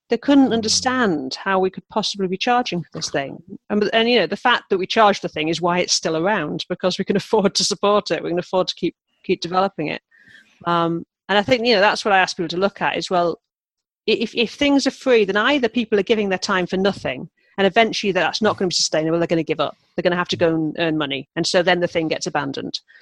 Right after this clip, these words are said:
Speaker 1: Um, or it's free because there's all this money behind it from somewhere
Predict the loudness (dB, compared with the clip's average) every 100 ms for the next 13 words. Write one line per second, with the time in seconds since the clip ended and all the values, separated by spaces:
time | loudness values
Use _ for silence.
0 | -18 -18 -10 0 2 2 -2 -8 _ 2
1 | 6 6 4 -2 -4 _ _ _ 0 0
2 | 0 2 2 2 -2 2 0 2 2 2
3 | 2 0 0 2 2 -2 -4 0 0 0
4 | -2 -2 0 0 0 0